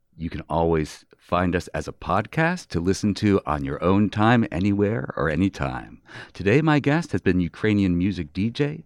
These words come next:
producer, and activist Daria Kolomiuk. We can only pray that Russia's invasion of the Ukraine ends and the death and destruction cease. Until that time,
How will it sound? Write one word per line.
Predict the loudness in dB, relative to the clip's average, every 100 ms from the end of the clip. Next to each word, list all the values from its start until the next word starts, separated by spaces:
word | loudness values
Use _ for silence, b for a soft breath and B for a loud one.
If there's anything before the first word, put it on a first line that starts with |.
| -8
producer, | -4 -2 -2 -4 -4
and | -4 -6 -4 -2
activist | -2 -2 -8 -10 -12 _ B B B -4
Daria | 0 2 2 0 -4 b b -2
Kolomiuk. | 0 2 2 0 0 -4 -14 -20 B B B B B
We | -2
can | -2 0
only | 2 4 2
pray | -2 0 0 2
that | 0
Russia's | 0 0 -2 -4
invasion | -2 0 2 2 2 -2
of | 0 0 0
the | -2
Ukraine | -4 0 0 2 0
ends | -2 0 0 -2 -10 -10
and | -6
the | -6
death | -4 -6 -6 -10
and | -8
destruction | -8 -8 -8 -8 -8 -10
cease. | -12 -18 -18 -20 -20 _ _ B B B
Until | -8 -4 0 2
that | 4 2
time, | 0 0 0 -2